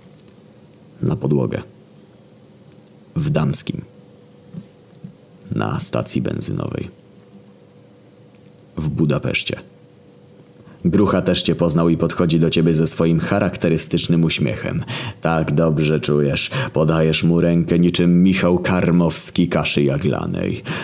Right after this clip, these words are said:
Okazuje się, że Grucha zjebał pierwszy rok zawdy. Wolał grać w C S a jeden sześć.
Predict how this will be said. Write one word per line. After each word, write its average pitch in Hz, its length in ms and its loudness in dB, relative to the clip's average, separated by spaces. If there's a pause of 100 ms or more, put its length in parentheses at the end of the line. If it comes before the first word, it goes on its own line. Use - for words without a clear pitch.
(120)
Okazuje 82 440 2
się, 87 140 0
że 82 140 2
Grucha 85 320 2
zjebał 82 360 4
pierwszy 80 360 0
rok 82 160 2
zawdy. 78 340 0 (840)
Wolał 82 340 2
grać 78 260 0
w - 60 -8
C 69 200 0
S 76 160 -2
a 82 60 2
jeden 85 240 2
sześć. - 440 0